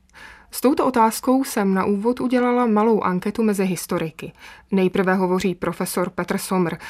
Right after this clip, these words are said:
který se zabývá církevní archeologií a středověkou duchovní kulturou a je také editorem rozsáhlé publikace Svatá Ludmila –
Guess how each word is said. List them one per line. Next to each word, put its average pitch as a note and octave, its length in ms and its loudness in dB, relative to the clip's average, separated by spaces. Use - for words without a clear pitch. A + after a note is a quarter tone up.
který F#3 260 0
se F#3 120 -2
zabývá F3+ 420 0
církevní F#3+ 520 0
archeologií F3+ 840 -2
a E3 160 -8
středověkou F3+ 680 -4
duchovní F#3 420 0
kulturou F3+ 680 -2
a F#3+ 80 2
je F#3+ 80 2
také C#4+ 300 2
editorem A#3+ 520 4
rozsáhlé A3 560 2
publikace F#3+ 840 -2
Svatá F3+ 520 -4
Ludmila – F3+ 540 -2